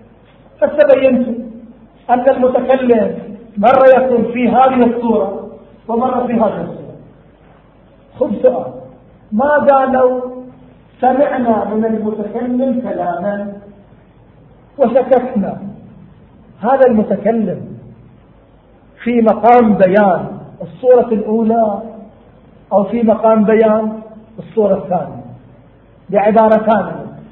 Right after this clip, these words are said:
المتكلم في مقام بيان الغرضين أو في مقام بيان غرض واحد فقط؟ في مقام بيان تمام الموضوع، وأن ما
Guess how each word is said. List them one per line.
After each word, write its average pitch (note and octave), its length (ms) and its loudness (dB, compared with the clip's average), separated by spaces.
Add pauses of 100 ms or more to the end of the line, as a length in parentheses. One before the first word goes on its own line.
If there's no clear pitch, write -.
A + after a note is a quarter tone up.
(360)
المتكلم B3 800 2
في A#3+ 160 -4
مقام A#3 480 0
بيان B3+ 360 2
الغرضين C4 960 0 (1200)
أو B3 200 0
في C4 180 -2
مقام B3 480 4
بيان B3+ 500 4 (460)
غرض A#3 360 4
واحد G#3+ 300 4 (100)
فقط؟ F3+ 400 -4 (1400)
في C4 200 -4
مقام B3 560 4
بيان A#3+ 640 4 (460)
تمام B3+ 420 6
الموضوع، C#4 840 4 (560)
وأن C4 420 2
ما B3+ 300 6